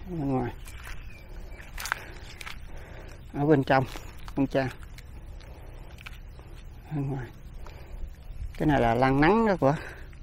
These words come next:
Lan nắng này mấy trăm ngàn chậu đó. Nó mắc hơn mấy cái đan rô thường vậy đó.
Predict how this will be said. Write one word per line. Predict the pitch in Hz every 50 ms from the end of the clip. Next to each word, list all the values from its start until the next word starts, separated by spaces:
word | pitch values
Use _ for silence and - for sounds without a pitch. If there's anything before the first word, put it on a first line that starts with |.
| - - - - - - -
Lan | 156 135 135
nắng | 135 147 185 214
này | 202 139
mấy | 120 131 156 196
trăm | - 147 139 135
ngàn | 127 120 120 127 131
chậu | - - - 127 139
đó. | - - - - - - - - - - - - - - - - - - - - - - - - - - - - - - - - - - - - - - - - - - - - - - - - - - - - - - - - - - -
Nó | 160
mắc | 175 196 -
hơn | - 160 147 143 143
mấy | 151 156
cái | - 160
đan | 151 147 143
rô | 139 147 143 139
thường | 139 - 123 120 117
vậy | 117 131
đó. | 147